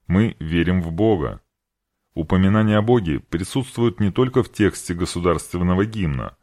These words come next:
но и на используемых каждый день долларовых банкнотах. В Декларации независимости С Ш А Бог назван Творцом. В ней говорится, что права человека — это то, что даровал людям Творец.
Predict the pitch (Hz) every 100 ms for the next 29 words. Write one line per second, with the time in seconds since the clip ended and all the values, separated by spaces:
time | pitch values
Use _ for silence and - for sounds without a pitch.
0 | _ - 127 135 113 98 - 127 117 95
1 | 85 82 - 87 76 85 85 104 95 78
2 | 80 78 80 87 82 82 113 113 117 80
3 | 62 - - _ _ _ _ 80 82 87
4 | 87 85 - 87 87 82 82 82 - 82
5 | - 78 - 82 - 95 107 117 - _
6 | 78 95 110 98 80 73 73 78 101 -
7 | - 71 64 - _ _ - 87 87 82
8 | 82 90 101 80 - - 78 - 90 82
9 | 76 - 85 90 113 - 90 69 95 82
10 | 82 104 117 - 85 76 80 78 76 90
11 | 98 82 82 85 80 95 107 110 73 -
12 | -